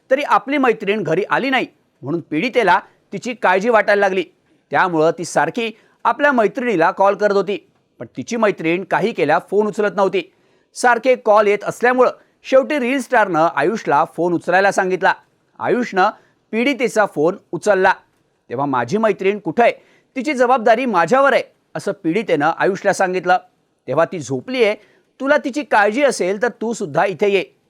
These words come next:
मी माझ्या मित्रांना गाडी घेऊन तुला आणायला पाठवतो," असं आयुषनं पीडितेला सांगितलं.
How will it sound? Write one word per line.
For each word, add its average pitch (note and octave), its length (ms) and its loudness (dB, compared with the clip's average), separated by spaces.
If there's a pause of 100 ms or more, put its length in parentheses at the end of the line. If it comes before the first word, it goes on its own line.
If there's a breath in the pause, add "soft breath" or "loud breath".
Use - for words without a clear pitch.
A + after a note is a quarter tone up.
(160)
मी C#3+ 160 -2
माझ्या E3+ 280 0
मित्रांना D#3+ 520 0
गाडी C3+ 260 -2
घेऊन F3 260 0
तुला E3+ 180 0
आणायला E3 320 2
पाठवतो," G#3+ 540 -2 (360 soft breath)
असं A3+ 160 0
आयुषनं A3+ 560 0
पीडितेला G3+ 540 0
सांगितलं. F#3+ 440 0